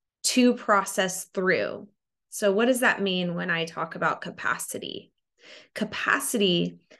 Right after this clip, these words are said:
is something that is built into us over time, really as a child. If you think about it from the perspective of where you learn things and how do you become an efficient adult,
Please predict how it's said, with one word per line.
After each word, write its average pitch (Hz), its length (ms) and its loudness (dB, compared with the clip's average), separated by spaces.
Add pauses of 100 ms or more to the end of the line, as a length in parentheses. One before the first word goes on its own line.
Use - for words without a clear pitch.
(220)
is 196 460 6
something 247 440 4
that 208 200 0
is 180 160 -2
built 196 320 2
into - 500 -6
us 165 520 -2 (420)
over 208 340 4
time, 170 840 0 (280)
really 233 480 6
as 190 180 0
a 156 60 -2
child. 170 760 0
If 180 120 -6
you 208 120 -2
think 240 200 2
about 202 340 6
it - 160 2
from 190 180 0
the 180 80 0
perspective 175 840 -2 (500)
of 170 480 4
where 190 240 2
you 185 200 2
learn 294 360 4
things 170 600 -4 (380)
and 202 140 4
how 220 260 6
do 262 80 6
you 262 140 6
become 226 500 -2 (240)
an 202 80 4
efficient 202 600 2
adult, 180 720 4